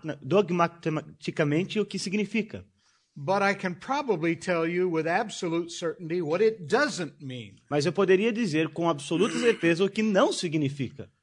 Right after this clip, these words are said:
Speaker 2: For example, in Genesis it said God repented that he ever made man.
Speaker 1: Por exemplo, o livro de Gênesis dá-nos conta de que Deus arrependeu-se de ter feito o homem.
Speaker 2: And people say, "Well, what does that mean if it says God repented?"
Speaker 1: Então pessoas perguntam, "O que isso significa, dizendo que Deus arrependeu-se?"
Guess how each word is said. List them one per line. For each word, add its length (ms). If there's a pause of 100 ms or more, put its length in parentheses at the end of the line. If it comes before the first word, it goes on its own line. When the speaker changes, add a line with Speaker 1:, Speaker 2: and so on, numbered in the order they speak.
Speaker 2:
For 120
example, 540
in 100
Genesis 600
it 100
said 320
God 300
repented 600
that 140
he 80
ever 220
made 320
man. 220 (480)
Speaker 1:
Por 140
exemplo, 360
o 40
livro 240
de 80
Gênesis 720
dá-nos 340
conta 240
de 100
que 140
Deus 300
arrependeu-se 720
de 300
ter 260
feito 340
o 60
homem. 340 (180)
Speaker 2:
And 60
people 280
say, 200
"Well, 180
what 200
does 100
that 260
mean 220
if 100
it 140
says 220
God 280
repented?" 560 (160)
Speaker 1:
Então 320
pessoas 300
perguntam, 500
"O 20
que 120
isso 100
significa, 680
dizendo 320
que 140
Deus 280
arrependeu-se?" 720